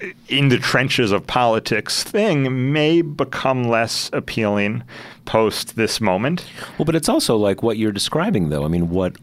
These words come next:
Speaker 2: when we talk about a state party having no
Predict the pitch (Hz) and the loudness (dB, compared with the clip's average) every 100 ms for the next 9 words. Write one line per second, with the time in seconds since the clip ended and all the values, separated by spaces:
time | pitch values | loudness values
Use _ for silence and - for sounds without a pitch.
0 | - - - - - 92 95 92 - 117 | -20 -20 -20 -20 -10 -4 0 0 -2 -4
1 | 120 104 90 82 78 - - - 85 82 | -4 -2 -2 -2 -4 -8 -20 -10 -4 -2
2 | 80 78 78 - - - 95 95 - 85 | -2 -2 -6 -8 -6 -2 0 -2 -4 -2
3 | 85 78 73 - - - 90 85 87 92 | 0 -2 -4 -10 -20 -4 -2 2 2 2
4 | 90 85 | 2 0